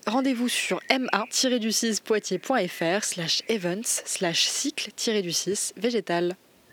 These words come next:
Mardi, les ateliers du bocage, une coopérative d'insertion membre du réseau Emmaüs, implantée en Vienne et dans les Deux-Sèvres,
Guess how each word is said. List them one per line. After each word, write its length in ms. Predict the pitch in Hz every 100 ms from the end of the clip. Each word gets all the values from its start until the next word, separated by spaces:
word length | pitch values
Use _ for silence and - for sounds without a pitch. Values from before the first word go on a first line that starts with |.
| -
Mardi, 500 | 170 175 175 220 262 -
les 140 | 170
ateliers 320 | 180 233 254
du 100 | 196
bocage, 580 | 170 165 170 175 220 185 -
une 180 | 147 151
coopérative 720 | - 208 202 190 190 - 196
d'insertion 540 | 220 233 208 - 233
membre 360 | 208 208 196 175
du 120 | 147
réseau 300 | 160 160 156
Emmaüs, 580 | 214 196 156 302 - - -
implantée 400 | 180 175 170 180
en 80 |
Vienne 300 | 160 160 160 165
et 60 | 247
dans 120 | 277
les 100 | 208
Deux-Sèvres, 560 | 165 - 160 180 196